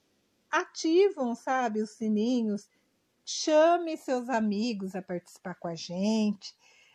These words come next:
familiares, porque daqui a pouco o nosso convidado vai estar chegando. E hoje,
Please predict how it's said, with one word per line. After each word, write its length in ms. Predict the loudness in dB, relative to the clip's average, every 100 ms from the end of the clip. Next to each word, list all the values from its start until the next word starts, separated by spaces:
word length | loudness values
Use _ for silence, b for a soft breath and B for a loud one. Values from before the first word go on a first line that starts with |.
| b _
familiares, 1200 | 0 2 2 0 2 0 0 0 0 -2 -6 -10 _ _ _ _ _
porque 240 | -14 -8
daqui 300 | -4 -2 -2
a 100 | -2
pouco 460 | -2 2 4 4 0
o 40 |
nosso 300 | -4 -6 -6
convidado 580 | -6 -4 -4 -2 -2 -2
vai 160 | -2 -2
estar 320 | -4 -6 -6
chegando. 760 | -6 -10 -4 2 2 2 -2 -6 _ b b b _ _ 0
E 180 | 2 6
hoje, 720 | 6 8 6 2 -4 -8